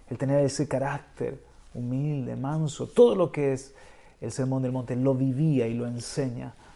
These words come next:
con la autoridad de una vida que avala sus palabras. No era un religioso que se engañaba a sí mismo, como los religiosos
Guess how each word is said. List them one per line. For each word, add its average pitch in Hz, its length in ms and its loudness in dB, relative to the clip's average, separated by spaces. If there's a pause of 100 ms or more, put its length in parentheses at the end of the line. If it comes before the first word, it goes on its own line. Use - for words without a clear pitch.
(100)
con 123 120 -4
la 120 80 -2
autoridad 117 600 -4 (680)
de 117 140 -6
una 123 240 -4
vida 113 400 -8 (640)
que 117 240 -4
avala 123 640 4 (880)
sus - 240 -12
palabras. 120 800 -12
No 135 160 -2
era 135 80 0
un 127 100 -4
religioso 123 720 0
que 120 120 -8
se - 80 -6
engañaba 123 400 0
a - 20 -2
sí 131 140 -4
mismo, 127 500 -2 (380)
como 123 200 -4
los 117 140 -2
religiosos 117 680 -2